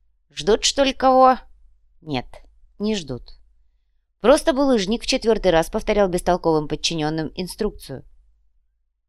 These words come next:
«Короче, бойцы, входим в квартиру, ложим опоссума на пол». «Кого ложим?» — не расслышал маркер.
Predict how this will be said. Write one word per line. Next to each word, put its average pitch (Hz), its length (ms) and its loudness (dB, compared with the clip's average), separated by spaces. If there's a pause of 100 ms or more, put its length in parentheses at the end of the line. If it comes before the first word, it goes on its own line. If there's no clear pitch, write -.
«Короче, 139 580 2
бойцы, 147 640 -2 (480)
входим 214 320 0
в - 80 -10
квартиру, 175 680 2 (400)
ложим 196 500 2
опоссума 190 640 0
на 202 260 2
пол». 131 300 -2 (680)
«Кого 208 280 4
ложим?» — 269 420 0 (520)
не 175 140 -6
расслышал 160 420 -4
маркер. 143 420 -6